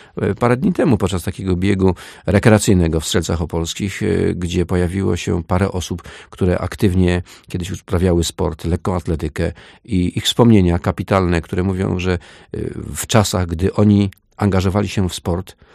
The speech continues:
to sport był jedyną szansą na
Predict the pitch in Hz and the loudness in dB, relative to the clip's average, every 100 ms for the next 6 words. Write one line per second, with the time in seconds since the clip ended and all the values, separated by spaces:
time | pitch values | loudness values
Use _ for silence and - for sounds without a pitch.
0 | - _ - 98 - 127 110 107 104 95 | -20 _ -4 -4 0 0 2 4 4 4
1 | 104 110 101 107 98 - 117 131 156 - | 2 2 0 0 0 0 -2 -2 -4 -10
2 | _ _ 104 104 107 | _ _ 2 4 2